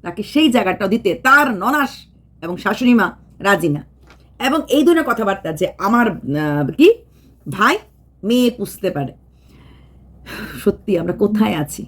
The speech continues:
কোথায় আছি? তারপর একটা কথা আবার, আবার বউটাকে কথা শোনালো যে বলল, দেখো, ছেলেরা চাইলে দশটা বিয়েও করতে পারে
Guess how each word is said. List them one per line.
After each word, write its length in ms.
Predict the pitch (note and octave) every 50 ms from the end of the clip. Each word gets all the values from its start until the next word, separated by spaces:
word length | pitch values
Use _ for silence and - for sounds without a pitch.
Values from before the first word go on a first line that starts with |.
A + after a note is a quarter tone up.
| - - - - - - - - - - - - - - - -
কোথায় 380 | C#4+ D#4 D#4 - E4 F4 E4+
আছি? 360 | D#4+ C4+ A#3+ - - F3 C3 - _ _ _ _ _
তারপর 200 | - F3+ F3+ F#3+
একটা 180 | F#3 - - A#3
কথা 140 | A#3 B3+
আবার, 200 | A3+ G3 A3+ C#4+ C4+ A#3+ - _ - - _ -
আবার 340 | A#3+ B3+ C4+ G4 G#4 G#4
বউটাকে 500 | D4+ C#4+ D#4 D4 A#3+ C#4 B3+ B3 G3+ F#3+ - _ _ _ _ _ _ _ _ _ _ -
কথা 220 | G3+ G3 - A#3
শোনালো 400 | A3+ A#3+ A3+ G#3+ F#3+ D#3+ F3+ A#3 - - - - - -
যে 80 | A3
বলল, 300 | G3+ G#3 D4 D#4+ D4 A3+
দেখো, 400 | F#3+ B3 B3 - C4+ C#4 G#3+ - - _ _ _ _ _ _ _ -
ছেলেরা 380 | - C4+ C#4 D4+ D#4 D#4+ E4+
চাইলে 400 | E4+ - D4 C#4+ D4 B3 G#3 A#3+ - _ _ _ -
দশটা 400 | D3+ G3 G3+ - - - B3+ A#3
বিয়েও 200 | G3 A3 A#3+ B3+
করতে 320 | B3+ G#3 F#3+ - - F3+
পারে 240 | F3 - D3+ C#3+ -